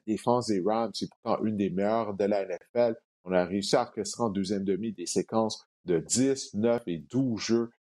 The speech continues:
euh, du côté des Cardinals, euh, de l'Arizona. Alors, pour moi, les Cards, c'est, c'est la dé-, c'est leur défense. La, la performance de leur unité défensive, ça m'a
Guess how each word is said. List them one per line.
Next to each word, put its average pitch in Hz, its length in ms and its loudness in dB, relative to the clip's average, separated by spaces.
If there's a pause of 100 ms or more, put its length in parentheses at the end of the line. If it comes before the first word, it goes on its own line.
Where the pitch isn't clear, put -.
euh, 95 140 0
du 87 160 -4
côté 110 320 2
des 101 140 -2
Cardinals, 107 540 2 (420)
euh, 85 240 4
de 110 120 0
l'Arizona. 104 760 0 (840)
Alors, 113 380 4
pour 110 140 -4
moi, 143 120 0
les 110 140 -2
Cards, 131 280 0
c'est, 95 240 -4
c'est - 180 2
la 113 140 2
dé-, 117 240 -2
c'est 113 160 0
leur 131 180 0
défense. 113 480 -2 (260)
La, 170 140 2
la 175 100 0
performance 131 560 0
de 104 60 2
leur 101 180 -2
unité 110 260 -4
défensive, 107 500 -2
ça 80 200 -4
m'a 87 160 -2